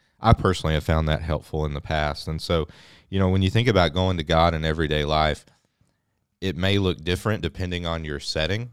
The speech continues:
You know, you may have an opportunity that you can, you know, turn on some music and just worship, like, in your car as you're driving down the road. You may have an opportunity where you can just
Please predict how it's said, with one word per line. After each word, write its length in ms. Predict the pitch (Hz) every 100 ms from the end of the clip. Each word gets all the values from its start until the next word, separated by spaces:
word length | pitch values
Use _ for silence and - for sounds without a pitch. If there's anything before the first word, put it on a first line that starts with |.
| _
You 160 | 85 87
know, 140 | 87
you 160 | 95 87
may 200 | 85 92
have 260 | 90 90
an 80 | 82
opportunity 680 | 85 85 80 85 85 85 85
that 160 | 76 71
you 120 | 78
can, 240 | - 78 69 - - _ _ _
you 120 | 80
know, 140 | 73 69
turn 280 | - 92
on 160 | 92 90
some 180 | - 78
music 400 | 80 73 76 69
and 100 | 78
just 200 | 78 -
worship, 420 | 78 78 - 69
like, 180 | 73 71
in 100 | 78
your 120 | 73
car 380 | - - 80 78
as 120 | 71
you're 120 | 71
driving 340 | 69 73 73 73
down 180 | 73
the 100 | 73
road. 360 | 71 73 71 67 _ _ _ -
You 80 | 82
may 80 |
have 140 | 85 82
an 60 |
opportunity 640 | 80 78 - - 82 78 78
where 160 | 73
you 120 | 76
can 160 | 76 78
just 280 | 78 71